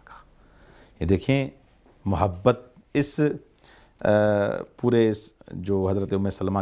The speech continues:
کی جو روایت آپ کے سامنے نقل کی ہے، پہلی بات تو وہ محبت رسول خدا کی، وہ الطاف، وہ لطف جو رسول خدا کا مولا علی کی بنسبت اس کو، آ، بیان کیا جا رہا ہے، اور مولا علی نے جو فضائل اور مناقب رسول خدا کے بیان کیے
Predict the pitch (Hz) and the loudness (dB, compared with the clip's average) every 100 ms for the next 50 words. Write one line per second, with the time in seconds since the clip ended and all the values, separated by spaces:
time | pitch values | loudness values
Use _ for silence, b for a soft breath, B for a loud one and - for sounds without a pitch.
0 | 87 95 95 95 98 95 90 92 - 95 | -4 -2 2 2 2 -2 -6 -8 -6 -4
1 | 92 92 - 90 101 101 131 156 B B | -4 -4 -6 -4 -2 2 2 2 B B
2 | B B B B _ 151 156 151 156 156 | B B B B _ 4 4 4 2 2
3 | 156 139 117 107 127 127 175 160 139 - | -2 -2 -2 -2 -4 -2 -2 -2 -6 -2
4 | 135 - 123 123 123 131 120 - 110 110 | -2 0 2 2 2 -6 -8 -2 0 0
5 | 107 135 156 156 - 104 95 135 190 175 | 2 4 4 2 -2 -6 0 2 2 -2
6 | - 123 123 117 - 110 104 110 107 - | -10 -4 -2 -2 -2 -4 -2 0 0 0
7 | 104 104 107 104 127 135 127 123 123 139 | -2 0 0 2 0 -2 -4 -6 -4 -4
8 | b b b _ - - - 113 120 151 | b b b _ -10 -10 -4 -2 -2 -6
9 | _ _ _ - 92 87 98 101 101 120 | _ _ _ -6 -4 0 0 0 -2 -2
10 | 117 120 117 113 110 113 B B B B | -2 -2 -6 -8 -12 -16 B B B B
11 | - 131 117 127 139 139 123 131 180 208 | 6 6 6 4 4 2 2 0 0 0
12 | 190 151 151 110 - - 123 120 131 156 | -2 0 0 -2 -14 -2 2 4 4 4
13 | 156 147 127 107 113 139 - 147 127 131 | 2 0 -2 -2 0 0 0 -4 -2 -2
14 | 123 123 113 107 101 101 98 95 - 95 | -2 0 0 0 -2 -2 -2 -6 -6 -6